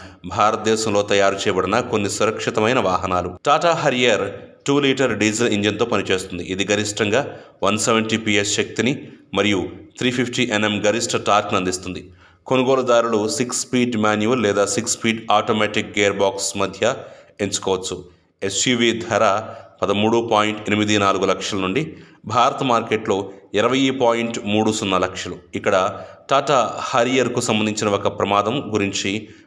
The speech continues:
మాకు వార్తలు వచ్చాయి. అందులో ప్రయాణికులందరూ ఎలాంటి గాయాలు లేకుండా తప్పించుకున్నారు.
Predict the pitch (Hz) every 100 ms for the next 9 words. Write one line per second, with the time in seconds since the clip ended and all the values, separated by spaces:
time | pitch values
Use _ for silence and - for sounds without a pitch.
0 | _ 113 113 98 92 - 92 87 98 82
1 | - - _ _ 113 139 156 147 131 139
2 | 147 143 131 131 135 117 123 123 104 104
3 | 110 110 107 104 107 107 95 92 - 95
4 | 87 85 - _